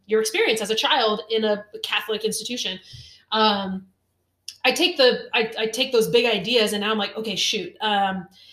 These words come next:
how much of that was actually from the Bible and how much of that was opinion of the pastor?"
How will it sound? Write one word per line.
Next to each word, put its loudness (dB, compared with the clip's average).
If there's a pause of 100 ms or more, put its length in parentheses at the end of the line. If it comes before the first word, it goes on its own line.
(340)
how 0
much 2
of -2
that 2
was -6 (200)
actually 2
from 0
the 0
Bible 0
and -6
how -2
much -2
of -8
that -2
was -4
opinion -4
of -8
the -12
pastor?" -14